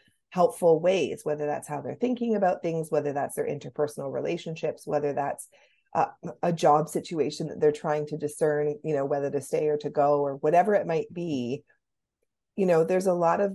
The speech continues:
ways in which we have to make decisions and find solutions and find pathways through. And so solution focused is a great modality to explore some of that.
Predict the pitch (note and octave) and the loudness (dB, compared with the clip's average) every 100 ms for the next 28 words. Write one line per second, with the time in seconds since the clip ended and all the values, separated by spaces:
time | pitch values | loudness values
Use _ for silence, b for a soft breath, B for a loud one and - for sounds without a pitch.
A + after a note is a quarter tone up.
0 | - F3 E3+ F3+ F3 E3 E3+ D#3+ D#3+ D3+ | -6 -4 -2 0 -2 -4 -6 -6 -4 -4
1 | D3+ D#3 D#3+ D3+ D3+ - D3 - D3+ D3+ | -4 0 2 2 -2 -6 -8 -4 -4 -4
2 | D3+ C#3+ C#3+ D3 C3+ C3+ C#3+ D3+ C#3+ D3 | -4 -2 -4 -6 -8 -8 -10 -8 -10 -8
3 | C#3 C3+ D3 C3+ - C#4 A3 C#3 C#3+ D#3 | -8 -4 -4 -4 -4 0 2 2 -2 -2
4 | D3 E3+ E3 D#3+ D#3 D3 C#3+ D3 C#3+ C#3 | -2 -2 -4 -6 -6 -6 -6 -8 -8 -10
5 | - C#3 C#3 - C#3 C3+ C3 C3+ C3+ C3+ | -6 -4 -4 -6 -12 -6 -2 -2 -2 -6
6 | - C3 - - C#3+ C#3 C#3 D3+ C3+ C3 | -10 -10 -10 -10 -4 -4 -4 -6 -6 -6
7 | C#3 B2+ C3 | -6 -6 -10